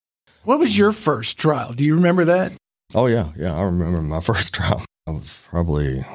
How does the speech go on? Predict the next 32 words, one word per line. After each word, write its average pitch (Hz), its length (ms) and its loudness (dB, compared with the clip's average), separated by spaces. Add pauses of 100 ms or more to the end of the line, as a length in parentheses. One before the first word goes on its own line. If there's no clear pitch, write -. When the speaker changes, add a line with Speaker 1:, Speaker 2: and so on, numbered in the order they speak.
(300)
Speaker 2:
well, 180 180 0
it 87 40 0
was - 280 -6 (140)
thirty 92 220 2
years 101 260 0
ago, - 320 -6
so 67 160 -6
I'm 76 300 -2 (520)
fifty-six 82 800 -2
now, 82 320 -2
so - 300 -8
Speaker 1:
I 143 100 -4
see. 135 180 -4
Speaker 2:
I 165 40 2
was 151 140 0
twenty-six 90 540 -4
years 78 220 -8
old. 101 100 0
Speaker 1:
You're 233 100 -2
a 170 40 -2
young 165 220 2
kid. 180 360 0
Speaker 2:
Yeah. 92 160 -6 (680)
It 143 100 0
was 135 120 2
against 120 260 0
a 98 60 0
local 92 640 2 (200)
hotel 95 640 0
that 76 320 -10
had, 73 440 -8
uh, 76 80 -4